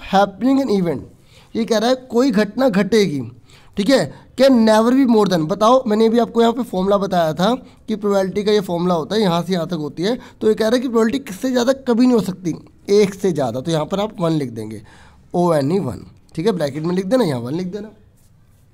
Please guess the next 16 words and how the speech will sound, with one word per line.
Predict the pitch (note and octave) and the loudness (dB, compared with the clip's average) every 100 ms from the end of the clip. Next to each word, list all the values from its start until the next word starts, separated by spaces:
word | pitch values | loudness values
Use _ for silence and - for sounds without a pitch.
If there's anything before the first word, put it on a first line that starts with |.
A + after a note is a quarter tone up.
| - | -12
समझ | D#3+ F3+ | -8 -4
में | G#3 | -2
आ | |
गया? | G3+ A#3+ A#3+ - - | -2 -4 -8 -20 -4
लास्ट | G3 A3 - | 2 2 2
में | D4 | -4
सारे | B3 A3 | 0 2
आंसर | A#3+ G#3+ A3+ | 2 2 0
भी | G#3+ | 0
आपको | G3+ G#3+ | -2 -2
दिखाऊंगा, | F#3+ E3+ D3+ F#3+ - - - - | -2 -2 -4 -6 -10 -14 -20 -10
ठीक | F#3 G#3 | -4 0
है। | B3+ - - - | 0 0 -12 -8
पहले | E3 F#3 A#3+ - D3+ | -2 0 0 -2 -4
जो | F#3 | 0
जो | G3 | 2